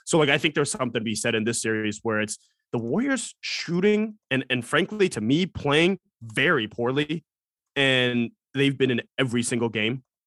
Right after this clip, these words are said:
right? And we can argue whether they should have won both or lost both. But Sam, they're just shooting really, really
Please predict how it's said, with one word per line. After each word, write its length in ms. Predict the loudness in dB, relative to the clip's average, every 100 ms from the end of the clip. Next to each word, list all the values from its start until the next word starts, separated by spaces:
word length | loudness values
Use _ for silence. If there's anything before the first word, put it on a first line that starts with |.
| _
right? 200 | 0 0 0
And 120 | -2
we 60 |
can 120 | 0 0
argue 500 | 2 0 0 -4 -4
whether 220 | -2 0
they 100 | 0
should 160 | -2 -2
have 80 |
won 140 | -2 -2
both 200 | -4 -6
or 40 |
lost 260 | -8 -8 -2
both. 220 | -2 -2 _ _ _ _ _ _
But 100 | -2
Sam, 140 | 0 2
they're 120 | 2
just 180 | 2 0
shooting 420 | 0 -2 -4 -6 -12
really, 480 | -6 -2 -2 -2 -6
really 320 | -6 -4